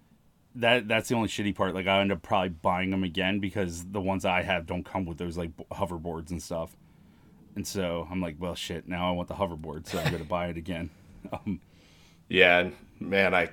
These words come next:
Speaker 2: I could not miss out the opportunity to get it slashed.
Speaker 1: Yeah, his, his grin is so wacky looking. I was like, "Man," I was like, "I have to buy this." And like you said, you can't miss up having a Slash from Turtles.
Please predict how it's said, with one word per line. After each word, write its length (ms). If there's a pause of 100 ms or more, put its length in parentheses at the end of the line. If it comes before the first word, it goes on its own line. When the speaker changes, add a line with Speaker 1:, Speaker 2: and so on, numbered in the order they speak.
(100)
Speaker 2:
I 100
could 260
not 380 (100)
miss 200
out 160
the 140
opportunity 500
to 40
get 120
it 80
slashed. 500 (500)
Speaker 1:
Yeah, 200 (120)
his, 260 (420)
his 180
grin 300
is 120
so 300
wacky 380
looking. 360
I 60
was 160
like, 180
"Man," 300
I 120
was 280
like, 260
"I 440 (460)
have 260
to 80
buy 240
this." 380 (100)
And 340
like 140
you 60
said, 220
you 80
can't 240
miss 160
up 120
having 240
a 40
Slash 300
from 140
Turtles. 400